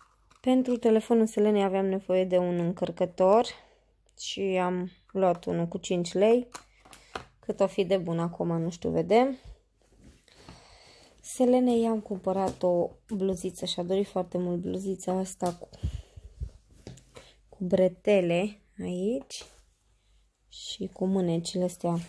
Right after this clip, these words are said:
foarte frumoasă este. Mi-a plăcut mult. A costat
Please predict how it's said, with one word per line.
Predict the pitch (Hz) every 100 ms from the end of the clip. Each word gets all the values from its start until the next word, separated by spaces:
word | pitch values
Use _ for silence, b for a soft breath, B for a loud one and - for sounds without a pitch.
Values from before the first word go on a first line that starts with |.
| -
foarte | - 202 202
frumoasă | 175 - 175 170 185 -
este. | 165 165 - 202 240 _ _ _ - B B B B B _
Mi-a | - 185
plăcut | 185 185 -
mult. | 185 180 233 240 - - - - - _ _ _ _ _
A | 185
costat | 175 202 - 185 185 -